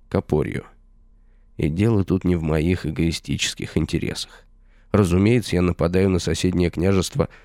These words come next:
вовсе не потому, что хочу новых земель. Вперёд, моя маленькая армия! Ползите веселей,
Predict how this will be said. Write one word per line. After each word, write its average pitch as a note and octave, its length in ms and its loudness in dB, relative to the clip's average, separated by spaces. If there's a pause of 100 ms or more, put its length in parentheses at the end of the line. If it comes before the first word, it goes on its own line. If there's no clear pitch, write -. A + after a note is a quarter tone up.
(140)
вовсе B2+ 320 0
не A#2+ 120 4
потому, B2+ 420 0
что - 160 -4
хочу E2+ 300 -2
новых F2+ 300 2
земель. F2+ 380 0 (360)
Вперёд, F2 320 2
моя D#2+ 260 0
маленькая - 680 -2
армия! - 400 -6 (400)
Ползите F#2 500 2
веселей, F#2+ 680 2